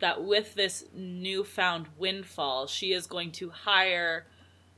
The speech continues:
smugglers to get her out of the city so that she can try to go find the blue, because people with mage marks are, like, hunted down and rounded up and put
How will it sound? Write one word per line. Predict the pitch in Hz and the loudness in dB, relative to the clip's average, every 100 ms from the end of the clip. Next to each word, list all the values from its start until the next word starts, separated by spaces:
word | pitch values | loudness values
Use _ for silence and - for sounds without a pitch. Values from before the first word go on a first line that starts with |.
| _ | _
smugglers | - - - 262 269 233 233 214 208 | -14 -12 -4 2 2 4 6 6 4
to | - | -2
get | 220 190 - | 0 0 0
her | 185 - - | -2 0 4
out | 208 226 | 4 4
of | 208 | 0
the | |
city | 202 - 175 165 | -4 -2 -2 -2
so | 160 175 | -4 -6
that | - | -4
she | - 190 | -4 -4
can | - 180 | -8 -8
try | - 170 | -2 0
to | 170 | 0
go | 160 156 | 0 -4
find | 156 160 151 156 | -4 -4 -6 -6
the | |
blue, | 151 269 233 143 | -6 0 2 2
because | 190 185 185 165 | -2 -6 -6 -6
people | - 254 226 | -8 -4 0
with | 214 202 | 0 -2
mage | 180 175 180 175 | -4 -2 -2 -2
marks | 185 165 160 - | -4 -4 -4 -4
are, | 165 | -4
like, | 160 156 | -2 -4
hunted | - 190 180 175 | -2 -2 -2 0
down | 165 156 156 | 0 0 -2
and | - 156 | -6 -6
rounded | 156 160 160 156 | -2 0 -2 -2
up | 135 131 - - - | -2 -4 -8 -20 -10
and | - 160 | -6 -6
put | - 170 - | -4 -2 -2